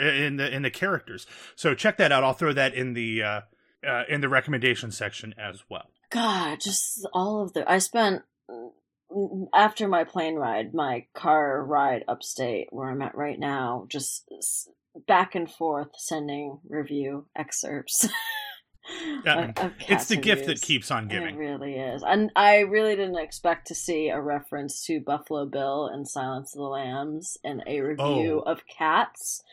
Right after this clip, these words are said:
Speaker 2: but here
Speaker 1: Oh,
Speaker 2: we,
Speaker 1: no.
Speaker 2: but here we, <laughs> I think that was in Vulture.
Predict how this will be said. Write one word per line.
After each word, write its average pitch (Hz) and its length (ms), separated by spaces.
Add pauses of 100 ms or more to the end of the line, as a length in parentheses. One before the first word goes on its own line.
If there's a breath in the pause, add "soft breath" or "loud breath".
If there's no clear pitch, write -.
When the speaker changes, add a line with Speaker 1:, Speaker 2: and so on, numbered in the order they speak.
(260 loud breath)
Speaker 2:
but 139 120
here 147 260
Speaker 1:
Oh, 147 60
Speaker 2:
we, 202 120
Speaker 1:
no. 113 360
Speaker 2:
but 175 160
here 185 300
we, 247 220
<laughs> - 80
I 233 120
think 247 220
that 190 140
was 175 140
in 165 180
Vulture. 180 580